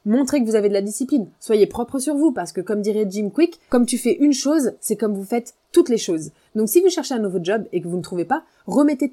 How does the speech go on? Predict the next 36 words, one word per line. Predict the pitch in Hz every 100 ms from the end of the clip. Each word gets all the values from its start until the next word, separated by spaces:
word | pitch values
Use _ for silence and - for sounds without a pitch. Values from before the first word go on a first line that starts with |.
| -
toutes | 415 339
vos | 302 294
habitudes | 269 262 254
en | 247
question. | 233 - 165 - _ _ -
Tout | 381 339
est |
lié. | 285 254 202 - _
Si | - 339
vous | 349
mangez | 320 269 240
mal | 233 294 208 -
et | -
que |
vous | 233 214
vous | 208 202
habillez | 233 247 247
avec | 196
des | 185
fringues | - 240 202
qui | -
ne | 294
vous | 294
vont | 262 262
pas | 254 240
ou | 190
que | 180
vous | 214
utilisez | 220 254 247
des | 220 220
expressions | 226 240 226 202
qui |
ne | 165
sont | 165
pas | 160 254
adaptées, | 208 208 277